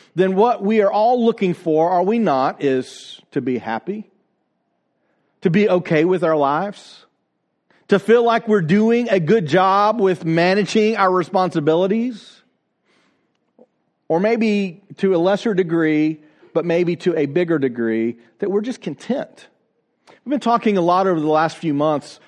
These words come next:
about what Scripture says about being content. And the, and the truth is, is that most of us are not. And you live in a culture that wants you to be anything but content.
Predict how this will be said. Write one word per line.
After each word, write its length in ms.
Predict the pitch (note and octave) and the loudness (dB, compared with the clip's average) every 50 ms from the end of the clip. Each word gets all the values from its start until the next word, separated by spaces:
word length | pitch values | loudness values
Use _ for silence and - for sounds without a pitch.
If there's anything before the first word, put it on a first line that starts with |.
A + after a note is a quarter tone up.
| _ _ - | _ _ -8
about 260 | - D3 D#3+ D#3+ D#3 F3 | -4 0 0 0 2 0
what 120 | E3+ D#3+ | -2 -2
Scripture 340 | - - A3+ A3 - - A#3+ | -2 -4 -4 -4 -4 -6 -6
says 360 | - - G3 G3 D3 C#3+ D3 | -4 0 0 0 0 0 0
about 300 | D#3+ D#3 D3+ D#3 D#3 D3 | 0 0 0 -2 -2 -2
being 280 | D3 D3+ D3 C#3+ D3+ D3 | -2 -2 0 -2 -2 -4
content. 640 | - C#3+ B2+ - - - F3+ D#3+ B2+ A2+ - - _ - - _ _ _ - - | -6 -8 -8 -8 -6 -6 -4 -4 -4 -8 -10 -18 _ -20 -20 _ _ _ -12 -6
And 180 | D#3+ E3 F3 F3+ | -4 -4 -2 -2
the, 280 | F3+ - - - G3+ | -4 -4 -6 -6 -4
and 120 | G3 G3 G3 | -2 -2 -2
the 60 | F3+ | -2
truth 340 | - - C4+ D4+ C#4+ - G#3+ | -2 0 0 0 0 2 2
is, 180 | F3 E3+ D#3+ | 0 0 0
is 120 | E3+ F3 F3 | -2 -2 -2
that 120 | G3+ G3 | -2 0
most 380 | F#3+ F#3 G#3 A#3 C4+ B3+ - C4+ | 2 2 2 2 0 0 -2 -4
of 140 | B3 F3+ | -2 0
us 200 | E3 D#3 D3 - | 0 -2 -2 -2
are 80 | F3+ F3 | -4 -4
not. 480 | G3 G#3 C4+ D4 - - - _ - - _ _ _ _ _ _ _ _ _ _ _ _ _ - - - - - - | -2 -2 -4 -4 -6 -10 -14 _ -20 -20 _ _ _ _ _ _ _ _ _ _ _ _ _ -20 -20 -20 -20 -10 -4
And 200 | - F#3 F#3+ G3 | 0 0 2 2
you 200 | G3+ C4+ D4 C#4+ | 4 4 2 2
live 360 | B3 A3+ A3 C4+ D4+ D4+ A#3 | 2 2 2 2 2 2 2
in 80 | A#3 G#3+ | 2 0
a 60 | G3 | 0
culture 800 | F#3+ - - B3+ C#4 D#4 - - - D#3 C3 B2+ D3+ E3+ - - - - _ - - | -2 -2 0 0 0 0 -2 -2 -2 0 0 0 0 -4 -8 -16 -20 -20 _ -10 -2
that 200 | D#3 F#3+ A#3+ A3+ | 2 2 2 2
wants 280 | A3 A#3+ B3+ A#3+ - B3 | 2 0 0 0 0 0
you 80 | B3 | 0
to 100 | G#3 A#3+ | 0 0
be 260 | F#3 A3 A#3 A#3 A3+ | 2 2 0 0 0
anything 840 | A3 A#3+ B3+ C4+ C4 A3+ - - A#3+ A3+ A3 A3 A3+ A3+ A#3+ A3+ A#3 - _ _ _ _ | 0 0 0 0 0 -2 -2 0 0 0 2 2 0 -2 -4 -6 -10 -14 _ _ _ _
but 480 | - D3 C#3 C#3+ D#3 C4+ D4 C4+ - - | -16 -12 -6 0 0 0 0 0 -6 -8
content. 640 | - E3 C3+ A#2 - - A2 F2 D2+ C#2+ _ _ | -6 -4 -4 -4 -4 -6 -8 -8 -8 -10 _ _